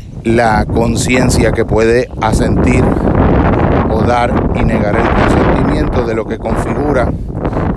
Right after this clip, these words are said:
las experiencias del mal y las experiencias de la caída o las experiencias de la pérdida del estado paradisial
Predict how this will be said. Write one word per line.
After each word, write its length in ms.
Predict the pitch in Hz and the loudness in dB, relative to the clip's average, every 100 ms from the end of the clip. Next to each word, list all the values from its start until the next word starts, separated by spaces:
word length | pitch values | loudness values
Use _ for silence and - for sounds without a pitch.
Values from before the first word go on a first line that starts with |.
| - - | -6 -6
las 220 | 120 123 | -2 0
experiencias 720 | 120 127 117 113 113 123 120 | 2 0 0 -4 -4 -4 -2
del 220 | 143 135 | -2 -2
mal 280 | 135 117 117 117 117 - - - - - - - - - - - | -2 -2 -4 -6 -8 -6 -8 -8 -8 -10 -10 -10 -10 -8 -6 -4
y 60 | - | 0
las 140 | 117 | 0
experiencias 760 | 117 101 110 117 135 131 139 120 | 0 -2 -2 0 -2 0 0 2
de 100 | 113 | 2
la 140 | 113 | 0
caída 500 | 98 101 104 120 104 90 - - - - - - - - | -2 -4 -2 -2 -4 -4 -4 -4 -6 -20 -20 -20 -20 -10
o 100 | 110 | -6
las 140 | 110 | -4
experiencias 680 | 110 - 104 110 117 131 120 | -4 -4 -4 -2 -2 -2 0
de 140 | 120 | 2
la 140 | 110 104 | 0 0
pérdida 560 | 127 123 107 95 101 - - - - - - - | 0 0 0 -4 -4 -2 -2 -2 -4 -10 -12 -12
del 200 | - 107 | -4 -2
estado 380 | 101 - 101 113 | 0 0 2 0
paradisial 800 | 104 117 117 113 - 120 120 117 | 0 0 0 -2 0 0 0 -4